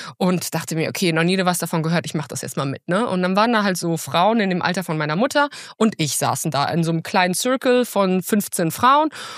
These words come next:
und diese Dame stand da und hat uns ein bisschen was von der Anatomie des Gesichts erzählt. Wir haben ein paar Übungen gemacht und, ähm, ich kam halt raus und hab mich direkt so ein bisschen wacher, frischer gefühlt. Und ich bin wirklich zu meinen Freunden gegangen und meinte, „Das ist mega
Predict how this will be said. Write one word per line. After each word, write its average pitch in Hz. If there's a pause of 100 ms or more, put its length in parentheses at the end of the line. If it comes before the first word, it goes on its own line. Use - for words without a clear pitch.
und 196
diese 170
Dame 262
stand 220
da 208
und 190
hat 196
uns -
ein 185
bisschen 175
was 170
von 170
der 165
Anatomie 175
des 170
Gesichts 233
erzählt. 208 (280)
Wir 175
haben 170
ein -
paar -
Übungen 240
gemacht 196 (280)
und, 190
ähm, 175
ich 170
kam 269
halt 202
raus 214 (360)
und 202 (160)
hab -
mich 330
direkt 233
so 214
ein 185
bisschen 170
wacher, 285
frischer 269
gefühlt. 240 (200)
Und 202
ich 208
bin 214
wirklich 285
zu -
meinen 190
Freunden 240
gegangen 190
und 185
meinte, 185
„Das 175
ist -
mega 254